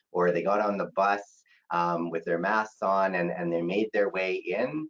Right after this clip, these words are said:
to some very, um, confusing and, and nebulous spaces where we didn't exactly know what we were dealing with, but we knew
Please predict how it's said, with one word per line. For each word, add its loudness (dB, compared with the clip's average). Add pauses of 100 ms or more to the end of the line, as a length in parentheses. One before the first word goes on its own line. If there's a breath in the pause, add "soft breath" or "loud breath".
(260)
to 2
some -4
very, -2
um, -2
confusing -6
and, -2
and 2
nebulous -2
spaces -8
where -2
we -4
didn't -4
exactly -6
know -2
what -2
we -6
were -4
dealing -6
with, -4 (160)
but -2
we -4
knew -2